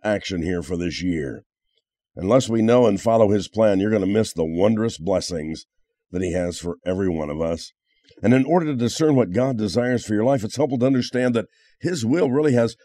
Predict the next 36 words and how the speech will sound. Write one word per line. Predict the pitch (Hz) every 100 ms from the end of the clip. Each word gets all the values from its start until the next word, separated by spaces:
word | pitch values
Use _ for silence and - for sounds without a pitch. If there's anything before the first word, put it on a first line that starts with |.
| _ -
two | 208 190
aspects, | 151 160 - 90 80
does | 104 107
it | 113
not? | 110 127 156
Yeah, | 156 104 _ -
two | 190 147
of | 92
'em. | 71 - -
Number | 123 185
one, | 160 104 80 90 101 _ _ _ _
His | 135 120
determined | 117 - 170 156 104 95
will | 82 87
that | 104
includes | 104 104 123 90
those | 120 127
things | - 117 120
that | 104
are | 98
just | 113 127 127 _ _ _ _ -
unchangeable. | 143 139 127 - - 143 135 104 110 98 87 65 - _ _ -
I | 117
mean, | 135 120
God's | 110 123 127 123 104 82 - _ _
overwhelming | - 135 117 131 120 117
sovereignty | - - 131 120 104 90 80
will | 92 92
be | 107 101 101 - _ _ _
to | 110
see | - 120 117
to | 110 110
it | 101
that | 98 87
nothing | 113 131 170 160 156 127 95
deters | 123 120 107 101